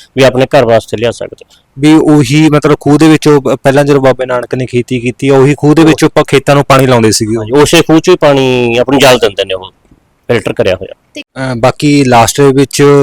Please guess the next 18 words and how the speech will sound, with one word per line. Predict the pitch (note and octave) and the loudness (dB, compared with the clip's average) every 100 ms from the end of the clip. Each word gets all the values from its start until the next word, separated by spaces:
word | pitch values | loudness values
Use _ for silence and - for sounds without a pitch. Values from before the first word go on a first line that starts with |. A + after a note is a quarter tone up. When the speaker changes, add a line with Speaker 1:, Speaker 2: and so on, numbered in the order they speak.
| C3+ | 0
Speaker 2:
ਤੁਸੀਂ | C3 B2+ | -4 -2
ਦਰਸ਼ਕਾਂ | C3 - - | -2 -2 -4
ਨੂੰ | C#3 | -4
ਕੀ | C3 C3+ | -2 -4
ਕਹਿਣਾ | B2+ B2+ | -2 -4
ਚਾਹੋਗੇ? | B2 B2 A#2+ B2 A2+ _ _ _ _ _ _ _ _ _ _ _ - | -4 -8 -8 -10 -12 _ _ _ _ _ _ _ _ _ _ _ -8
Speaker 1:
ਮੈਂ | B2+ | -6
ਤਾਂ | C3 C#3+ | -4 -4
ਇਹੀ | C#3+ | -4
ਕਹੂੰਗਾ | B2 A2+ A#2+ | -6 -4 -2
ਵੀ | C3 | -4
ਹਰ | B2+ - C3+ C#3+ | -8 -6 -2 -2
ਇੱਕ | - | -2
ਇਨਸਾਨ | D#3 C#3+ C3+ A#2+ B2+ | -4 -2 -2 -2 -2
ਜਿਹਦਾ | A#2+ A#2+ C3 | -4 -2 -2
ਵੀ | C3+ | -2
ਮਨ | B2+ A#2+ C3 | -4 -4 -2
ਕਰਦਾ, | B2+ A#2+ G#2+ A#2+ A2+ A#2 | 0 -2 0 0 0 -2